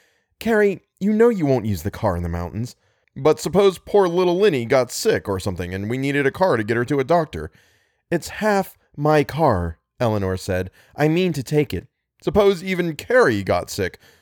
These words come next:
Suppose we couldn't get a doctor and needed to go to a hospital." "I want it. I mean to take it." "I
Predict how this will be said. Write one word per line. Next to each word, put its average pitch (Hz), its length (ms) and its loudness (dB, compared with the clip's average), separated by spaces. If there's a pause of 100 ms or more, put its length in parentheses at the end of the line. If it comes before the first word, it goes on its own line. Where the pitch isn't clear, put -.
(120)
Suppose 196 300 4
we 196 120 -4
couldn't 196 220 2
get 180 120 2
a 175 60 -4
doctor 151 480 2
and 107 100 -4
needed 143 220 -2
to 135 60 -4
go 147 140 4
to 151 140 2
a 156 60 2
hospital." 101 600 -4 (520)
"I 131 100 2
want 156 380 0
it. 110 200 -2 (280)
I 135 140 -2
mean 180 260 0
to 156 100 -6
take 151 320 -4
it." 85 200 -10 (720)
"I 175 480 -2